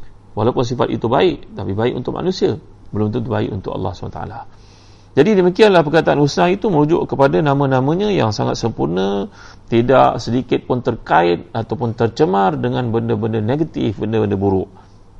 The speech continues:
Kemudian, kalau kita perhatikan perkataan, eh, salatun, tuan-tuan dimulakan Allah sekalian, "Wala tajhar bi salatika wala tukhafit biha wabtaghi baina zalika sabila."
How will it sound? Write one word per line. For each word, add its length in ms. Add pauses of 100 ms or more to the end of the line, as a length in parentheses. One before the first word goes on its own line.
(1160)
Kemudian, 560
kalau 240
kita 320
perhatikan 480
perkataan, 640
eh, 80
salatun, 800
tuan-tuan 320
dimulakan 240
Allah 160
sekalian, 400
"Wala 320
tajhar 400
bi 80
salatika 560
wala 240
tukhafit 560
biha 400
wabtaghi 400
baina 320
zalika 320
sabila." 640